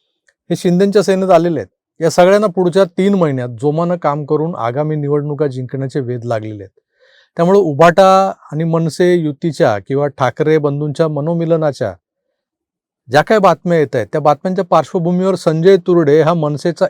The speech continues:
एकमेव लोकनियुक्त, जनतेनं निवडून पाठवलेला लोकप्रतिनिधी, तो सुद्धा मनसे सोडून गेला.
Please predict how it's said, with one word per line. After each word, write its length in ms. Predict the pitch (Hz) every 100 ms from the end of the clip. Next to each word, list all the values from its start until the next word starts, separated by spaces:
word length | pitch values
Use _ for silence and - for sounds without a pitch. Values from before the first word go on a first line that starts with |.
| -
एकमेव 480 | 175 180 185 190 185
लोकनियुक्त, 720 | 170 170 170 160 151 - 160 185 - _ _ _ 117
जनतेनं 500 | 147 160 160 185 185
निवडून 320 | 170 156 170
पाठवलेला 600 | 156 139 151 147 143 165
लोकप्रतिनिधी, 1000 | 180 165 160 165 147 123 131 120 120 156 180 _ _ _ 165
तो 80 |
सुद्धा 320 | 165 185 165 214
मनसे 340 | 190 175 185
सोडून 300 | 170 156 160
गेला. 360 | 135 123 139